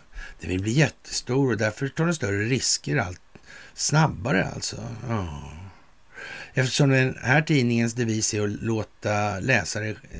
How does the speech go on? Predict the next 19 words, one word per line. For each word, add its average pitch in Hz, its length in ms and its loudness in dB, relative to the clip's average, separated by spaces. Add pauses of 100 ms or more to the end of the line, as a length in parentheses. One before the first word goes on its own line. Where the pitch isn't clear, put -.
tänka 107 280 -4
själva, 147 580 0
säger 107 420 0
jag 104 100 -4
nu 98 280 -6 (280)
dot, 107 220 -6
dot, 104 200 -8
dot - 340 -6 (320)
på - 80 -8
den 101 100 -6
där - 140 -8
då, 82 240 -14
inom 90 240 -10 (160)
parentes, 117 640 -2
Janne 104 240 -4
Norberg, 90 440 -4 (540)
under 98 480 -4
gårdagen 147 960 -2
alltså. - 580 -6